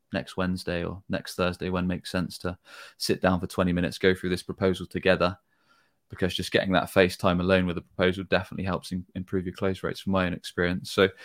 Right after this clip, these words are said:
going back to your point on the tracking, so having some kind of software tool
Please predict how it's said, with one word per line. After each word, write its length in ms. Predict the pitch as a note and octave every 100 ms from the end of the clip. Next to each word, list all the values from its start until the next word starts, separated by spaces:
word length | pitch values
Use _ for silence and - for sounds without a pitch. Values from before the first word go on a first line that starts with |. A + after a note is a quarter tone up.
| - _
going 280 | - D3+ F3
back 240 | D#3+ - -
to 120 | -
your 100 | C3+
point 420 | - - C3+ A#2 -
on 420 | A2+ A#2 A2+ G#2+
the 380 | G#2+ G#2+ G#2 G2+
tracking, 600 | G2 - C3 - E2+ G#2+ A#2+ _ _ _
so 140 | -
having 240 | A#2+ A2+ G#2+
some 200 | C3 A2+
kind 180 | A#2+
of 80 | G#2+
software 400 | - A2 - G#2
tool 400 | G2 A2 G#2+ G#2